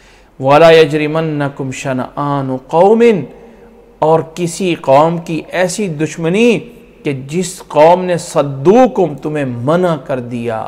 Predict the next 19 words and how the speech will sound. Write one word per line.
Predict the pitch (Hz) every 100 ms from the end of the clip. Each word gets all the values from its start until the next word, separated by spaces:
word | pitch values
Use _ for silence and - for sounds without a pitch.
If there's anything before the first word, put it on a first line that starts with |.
| -
अल्लाह | 131 139 185 254 226
के | - 208
घर | 156 - 165 175
मस्जिद | 156 156 151 160 147 139 -
हराम | 135 123 113
से, | - - 98 76 - _ _ _ _ _ -
ये | 123 151
वाली | 147 143 151
दुश्मनी | 139 143 143 139 143 175 202 226 185 - - - -
तुम्हें | 139 139 143 - -
इस | 160 -
काम | - 123 135 143 139
के | 143 131
इजाज़त | - 117 123 113 117 117 -
नहीं | - 165 156
है | 131 123 113
कि | - - -
अन | 123 113 -
तातदू, | 131 113 113 120 117 147